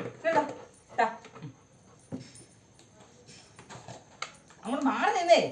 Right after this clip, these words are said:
അങ്ങോട്ട് മാറി നിന്ന്. ലൂക്കാച്ചൻ, ലൂക്ക മാറി നിന്നേ. വടി, ഇതൊരു വടി എടുക്കട്ടെ. എന്ത് വടി? ഇത് വടി. ഇത് ലൂക്ക, ലൂബിച്ചൻ. ഇത് ലൂ-,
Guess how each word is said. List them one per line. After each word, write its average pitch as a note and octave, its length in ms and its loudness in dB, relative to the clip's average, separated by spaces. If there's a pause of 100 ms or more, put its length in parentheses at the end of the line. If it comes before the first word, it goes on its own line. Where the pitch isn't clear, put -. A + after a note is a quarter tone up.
(1800)
അങ്ങോട്ട് G4+ 220 8
മാറി G4 180 10
നിന്ന്. F#4 180 6
ലൂക്കാച്ചൻ, F#4+ 360 8
ലൂക്ക F#4+ 140 8
മാറി F#4+ 200 8
നിന്നേ. F#4 280 4 (120)
വടി, E4+ 180 8
ഇതൊരു D4+ 260 -2
വടി C#4+ 220 4
എടുക്കട്ടെ. G#3+ 320 2 (180)
എന്ത് C#4 140 -2
വടി? B3 240 2 (720)
ഇത് - 120 -16
വടി. D4+ 280 4 (1600)
ഇത് C4 200 -6
ലൂക്ക, C4 240 0 (140)
ലൂബിച്ചൻ. A3+ 420 -2 (1120)
ഇത് - 380 -4
ലൂ-, C#4+ 200 2